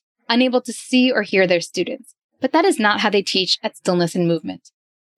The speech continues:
They feel they can best connect with and support their students if they can actually see them. So they teach with primarily verbal cues,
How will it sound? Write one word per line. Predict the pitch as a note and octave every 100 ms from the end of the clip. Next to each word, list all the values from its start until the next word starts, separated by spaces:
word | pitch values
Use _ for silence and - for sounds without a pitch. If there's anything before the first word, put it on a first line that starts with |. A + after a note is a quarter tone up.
| _
They | D4+ E4+
feel | E4+ F#3
they | F3
can | F#3 F#3+
best | F3+ B3 D4+
connect | D#4 C4 A#3+
with | B3+ B3
and | G3+ -
support | F3+ - G3+
their | A3+ A3
students | - F3 F3+ F3+
if | F3
they | A#3
can | B3+ -
actually | C#4 - C#4+ C4+
see | - D#4
them. | A#3 F3+ - _ _ _ -
So | G#3+
they | A3+ C#4+
teach | A#3 F#3
with | G3+
primarily | - G#3 G3 F#3+ F#3 F3+
verbal | A#3+ D4 A3+
cues, | - - G3 -